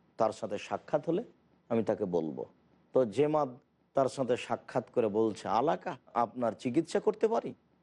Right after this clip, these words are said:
লোকে তো আপনাকে পাগল বলছে। তখন আল্লাহ রাসূল এই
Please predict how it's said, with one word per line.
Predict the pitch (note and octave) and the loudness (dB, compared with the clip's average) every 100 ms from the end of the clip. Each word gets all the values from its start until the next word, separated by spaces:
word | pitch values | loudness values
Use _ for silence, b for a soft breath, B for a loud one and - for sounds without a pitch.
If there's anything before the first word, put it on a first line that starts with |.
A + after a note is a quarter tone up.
| - | 0
লোকে | A2 A#2+ A#2+ | 2 2 0
তো | A2 | 0
আপনাকে | G2+ G#2+ G2 | 0 -2 -6
পাগল | G2 - F#2 A2 F#2 | -2 0 2 2 0
বলছে। | D2 C2 - _ _ _ _ - | -4 -8 -16 _ _ _ _ 0
তখন | C#3+ - C3 | 0 0 0
আল্লাহ | B2 B2 | 2 4
রাসূল | A#2 - G#2+ F2+ - _ _ _ | 2 2 -2 -2 -12 _ _ _
এই | G#2+ A2+ A2+ G#2 | 2 4 2 0